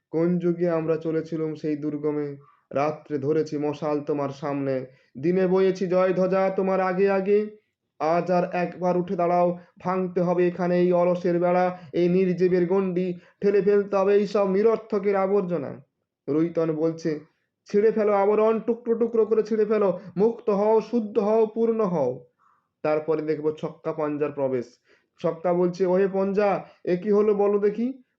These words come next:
পঞ্জা বলছে, "ভারী লজ্জা হচ্ছে নিজের দিকে তাকিয়ে। মুড়ো, মুড়ো, কি করেছিলি এতদিন?"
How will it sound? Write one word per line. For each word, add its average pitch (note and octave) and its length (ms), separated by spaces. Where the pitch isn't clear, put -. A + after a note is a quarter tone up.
পঞ্জা E3 380
বলছে, E3+ 460
"ভারী D3+ 240
লজ্জা D#3 440
হচ্ছে E3 260
নিজের D3+ 260
দিকে D3+ 180
তাকিয়ে। C#3 600
মুড়ো, E3+ 520
মুড়ো, F3 400
কি G#3 300
করেছিলি A3+ 580
এতদিন?" G#3+ 640